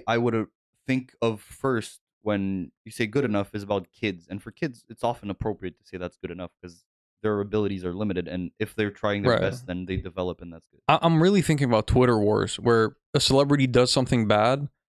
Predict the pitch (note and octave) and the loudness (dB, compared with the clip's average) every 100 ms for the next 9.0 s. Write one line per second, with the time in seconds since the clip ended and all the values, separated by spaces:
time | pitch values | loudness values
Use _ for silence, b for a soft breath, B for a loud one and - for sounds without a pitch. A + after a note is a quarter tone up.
0 | _ - A#2+ C3+ B2+ C3 A#2+ G#2+ - C3 | _ -2 2 2 2 2 2 0 -2 0
1 | A2+ A2 - _ C#3 B2+ C3+ C3 A#2+ A#2 | 2 0 -6 _ 0 2 2 4 4 2
2 | - A2+ - A#2 G#2+ G#2+ G#2 G#2+ G2+ A2 | 2 2 2 0 2 2 2 2 2 0
3 | A2+ - - A#2 A#2+ B2+ C3 B2+ _ _ | 0 0 0 2 2 0 0 -4 _ _
4 | _ _ _ _ _ _ _ _ C#3 D3 | _ _ _ _ _ _ _ _ 2 4
5 | D3+ D3 F#3 D3 - A2+ G#2 - - C#3 | 4 4 4 2 2 0 -2 -6 -2 0
6 | A2 A2 F#2+ A#2+ - C3 B2+ - _ _ | 2 0 0 -4 -14 -20 -20 -20 _ _
7 | - - E3 E3 - E3+ - _ - D#3+ | -8 -2 -2 -4 -8 -12 -12 _ -4 -2
8 | B2 A2+ - - - - - - - - | -2 -4 -6 -6 -6 -8 -4 0 0 -2